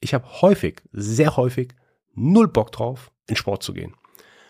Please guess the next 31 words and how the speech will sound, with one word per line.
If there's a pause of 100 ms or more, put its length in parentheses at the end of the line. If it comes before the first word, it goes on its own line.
(140)
Obwohl
ich
es
schon
seit
x
Jahren
mache,
es
gibt (480)
wirklich
kaum
einen
Tag,
wo
ich
sage,
„Oh
ja,
jetzt
habe
ich
extrem
Bock
drauf,
was
zu
machen.“
Das
ist
eher